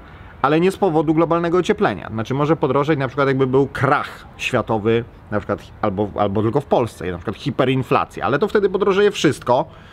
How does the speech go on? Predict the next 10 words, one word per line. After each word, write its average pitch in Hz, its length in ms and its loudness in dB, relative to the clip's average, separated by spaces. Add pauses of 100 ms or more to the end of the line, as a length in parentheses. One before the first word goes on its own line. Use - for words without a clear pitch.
(280)
więc, 190 380 0
y, 185 320 2 (120)
de 190 100 2
facto, 190 480 2 (380)
y, 160 40 4
poziom, 165 500 2 (480)
y, 127 40 0
cen 147 440 -2
piwa 127 420 2
do 123 460 2